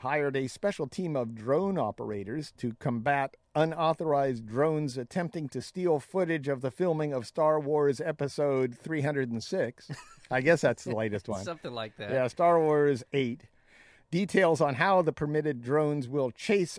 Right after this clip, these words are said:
Speaker 1: off the unpermitted drones is not known, but the concept of some drone versus drone combat taking place on a Star Wars set is very self-referential.
Speaker 2: It is. I was
Speaker 1: Yeah.
Speaker 2: just gonna say, wow. Yeah,
Speaker 1: It's
Speaker 2: well,
Speaker 1: exciting.
Speaker 2: this is the, God,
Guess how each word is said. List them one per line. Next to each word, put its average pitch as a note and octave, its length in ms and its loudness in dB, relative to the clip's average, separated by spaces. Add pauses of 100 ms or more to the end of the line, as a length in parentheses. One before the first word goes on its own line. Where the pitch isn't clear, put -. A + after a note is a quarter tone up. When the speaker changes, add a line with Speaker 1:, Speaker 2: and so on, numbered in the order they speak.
Speaker 1:
off E3+ 280 4
the D3 260 -4
unpermitted C#3+ 680 2
drones B2 340 0
is A#2+ 120 -6
not A#2 260 -2
known, E3 600 0
but D#3 220 -2
the D3 180 -6
concept D3+ 680 -4
of A#2 180 -2
some D3 320 0
drone D3+ 320 0
versus C#3+ 400 -4
drone C#3+ 380 0
combat F3+ 680 -2
taking D3+ 320 -8
place G#3 400 -6
on D3 180 -4
a B2 40 -4
Star D#3+ 300 2
Wars C#3+ 260 0
set D3+ 260 -4 (300)
is D3 180 -2
very D#3+ 320 2
self-referential. D3+ 960 0
Speaker 2:
It G3+ 220 -4
is. G3+ 420 0
I C#3 40 8
was E3 100 8
Speaker 1:
Yeah. E3 40 4
Speaker 2:
just A2+ 140 -2
gonna C3+ 160 -8
say, C#3 440 -8
wow. B2 300 -12 (480)
Yeah, G3+ 80 -10
Speaker 1:
It's - 80 -14
Speaker 2:
well, F3 140 -2
Speaker 1:
exciting. D4 300 -4
Speaker 2:
this C4 120 -10
is C#4+ 80 -12
the, - 80 -12
God, - 100 -14